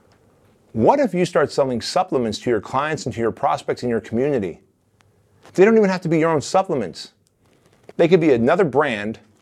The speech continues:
that you believe in, that you use, that is willing to give you commission. Because that same gym owner today,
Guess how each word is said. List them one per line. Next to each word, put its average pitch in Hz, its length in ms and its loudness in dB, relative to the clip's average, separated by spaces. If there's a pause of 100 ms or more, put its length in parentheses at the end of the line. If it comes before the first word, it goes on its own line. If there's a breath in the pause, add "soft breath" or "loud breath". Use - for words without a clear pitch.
(200)
that 123 120 -2
you 143 140 2
believe 139 380 4
in, 107 80 -2
that 113 100 -2
you 147 140 2
use, 107 540 0 (720 soft breath)
that 113 120 0
is 107 100 -2
willing 139 180 2
to 127 60 -6
give 123 160 -2
you 123 60 -2
commission. 120 580 -6 (1600 soft breath)
Because 143 200 4
that 156 160 4
same 202 320 4
gym 208 240 4
owner 156 180 2
today, 139 680 0